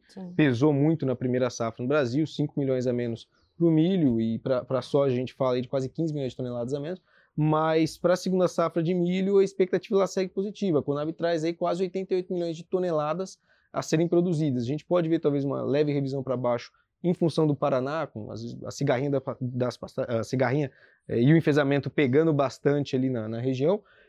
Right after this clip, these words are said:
Speaker 2: Eh, e também o Goiás, né? Goiás, a gente fala aí talvez num déficit hídrico prejudicando um pouco o desenvolvimento das lavouras, mas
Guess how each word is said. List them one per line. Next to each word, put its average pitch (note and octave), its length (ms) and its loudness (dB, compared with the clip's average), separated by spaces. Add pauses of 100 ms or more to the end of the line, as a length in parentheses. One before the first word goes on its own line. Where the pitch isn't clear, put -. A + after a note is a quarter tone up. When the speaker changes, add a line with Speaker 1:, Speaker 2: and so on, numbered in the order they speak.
(120)
Speaker 2:
Eh, C3+ 800 2
e F3 160 2
também A3 960 0
o F#3 60 -4
Goiás, F3 600 2
né? C3+ 140 -4
Goiás, C3 340 0
a D#3+ 80 -2
gente D#3+ 200 -6
fala E3+ 540 -2
aí D3+ 200 -2
talvez D3+ 420 0
num E3 140 -2
déficit D3+ 380 0
hídrico D#3 280 -4
prejudicando E3+ 640 0
um D#3 60 0
pouco D3+ 300 -2
o - 20 -4
desenvolvimento C3+ 380 -6
das C#3+ 100 -2
lavouras, D#3+ 480 0
mas G3 340 -6